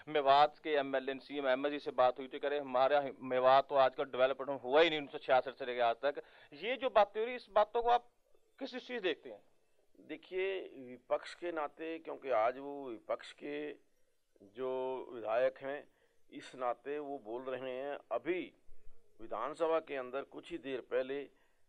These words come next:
Speaker 2: हमारे जो पीडब्ल्यूडी बयान आर, आर मिनिस्टर हैं,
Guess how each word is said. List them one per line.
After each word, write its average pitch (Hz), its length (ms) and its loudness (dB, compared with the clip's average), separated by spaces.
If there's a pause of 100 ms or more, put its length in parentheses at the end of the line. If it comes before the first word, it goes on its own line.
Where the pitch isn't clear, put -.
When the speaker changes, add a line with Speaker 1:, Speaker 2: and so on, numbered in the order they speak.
(140)
Speaker 2:
हमारे 139 720 -2 (720)
जो 147 340 0 (260)
पीडब्ल्यूडी 147 640 -6
बयान 131 440 -6 (140)
आर, 120 220 0
आर 117 300 2
मिनिस्टर 123 460 -10
हैं, 110 180 -10